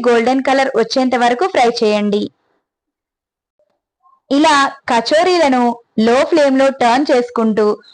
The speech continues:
గోల్డెన్ కలర్ వచ్చేంత వరకు ఫ్రై చేయడం వలన కచోరీ లోపల కూడా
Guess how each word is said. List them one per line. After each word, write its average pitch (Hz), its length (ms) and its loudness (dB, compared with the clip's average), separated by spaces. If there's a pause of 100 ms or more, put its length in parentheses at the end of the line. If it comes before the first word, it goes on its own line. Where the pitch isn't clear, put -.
(240)
గోల్డెన్ 285 340 2
కలర్ 320 320 0
వచ్చేంత 240 400 0
వరకు 247 340 0
ఫ్రై 233 220 0
చేయడం 220 360 0
వలన 208 360 0 (420)
కచోరీ 339 420 2
లోపల 277 420 2
కూడా 226 400 0